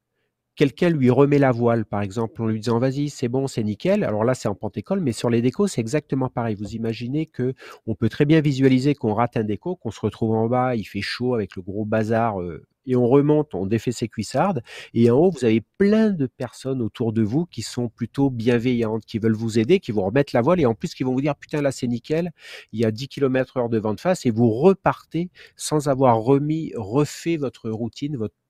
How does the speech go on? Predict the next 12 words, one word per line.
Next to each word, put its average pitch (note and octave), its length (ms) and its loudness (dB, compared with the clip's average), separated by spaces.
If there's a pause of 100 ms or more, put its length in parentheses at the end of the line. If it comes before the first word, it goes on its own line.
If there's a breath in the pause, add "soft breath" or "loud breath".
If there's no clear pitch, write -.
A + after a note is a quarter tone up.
processus, - 640 -6
votre A2+ 220 -2
protocole D3 640 -2
d'harnachement, A2 580 -2 (300 loud breath)
et G#2+ 80 2
vous G#2+ 160 2
vous A2+ 120 4
retrouvez B2 560 2 (120)
à G2+ 260 -4 (280)
initier C#3+ 640 2
un A2 100 2
gonflage, A#2+ 640 0